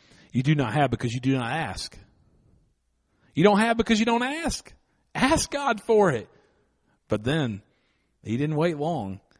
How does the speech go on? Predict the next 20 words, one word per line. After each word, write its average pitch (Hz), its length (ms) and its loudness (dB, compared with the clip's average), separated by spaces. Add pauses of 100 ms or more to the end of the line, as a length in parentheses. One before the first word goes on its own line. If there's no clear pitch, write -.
(140)
He 113 120 -4
says, 127 180 0
"But 117 160 -4
you 117 100 -2
ask 120 280 -2
and 104 80 -4
do 107 100 2
not 101 180 -4
receive 101 420 -4
because 98 300 -4
you 101 120 -8
ask 92 440 -8 (380)
wrongly." 82 640 -8 (1160)
Sometimes 175 400 2
when 123 100 -6
God 135 260 -2
doesn't 123 240 0
answer 127 320 -4
our 101 80 -2
prayers, 120 680 -2